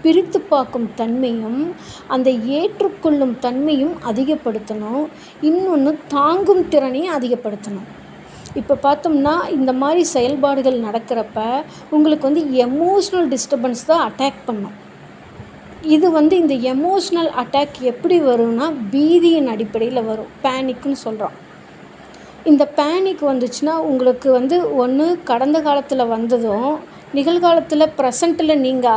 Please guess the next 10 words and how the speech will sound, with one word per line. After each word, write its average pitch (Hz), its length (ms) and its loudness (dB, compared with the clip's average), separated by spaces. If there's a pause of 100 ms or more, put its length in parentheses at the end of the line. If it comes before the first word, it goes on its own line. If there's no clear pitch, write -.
அறிபடியா 294 480 0 (240)
ஒரு 233 500 2 (800)
உங்களோட 262 360 2
வாழ்வாதாரத்துக்கு 254 880 2
ஓடுறதுலயும் 233 880 -2 (360)
பல 285 200 4
இடையூறுகள் 302 760 0
வர்றப்போ 233 320 -4
உங்களுக்கு 277 440 -2
ஒரு 240 200 0